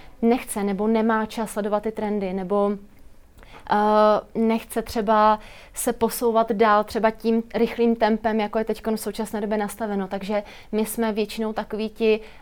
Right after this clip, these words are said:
idea makeři trošičku, kteří se snaží to pušovat dál,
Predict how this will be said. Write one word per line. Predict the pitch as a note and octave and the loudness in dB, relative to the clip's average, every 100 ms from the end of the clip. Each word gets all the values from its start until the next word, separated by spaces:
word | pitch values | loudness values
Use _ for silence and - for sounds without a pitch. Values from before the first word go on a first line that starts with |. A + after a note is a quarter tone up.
| - G#3+ | -2 2
idea | A3 A3+ | 4 4
makeři | A3 G#3 G3+ A#3 | 2 -2 -2 -4
trošičku, | A3 G#3+ A3+ B3 A3+ | -4 -4 -6 -6 -6
kteří | - A3 G#3+ | -4 -6 -4
se | - | -6
snaží | A3+ G#3+ A3 | -4 -4 -4
to | A3+ | -4
pušovat | A3+ G#3+ A3+ A3 A3 | -6 -8 -4 -4 0
dál, | G#3 G3+ G3+ | 2 2 2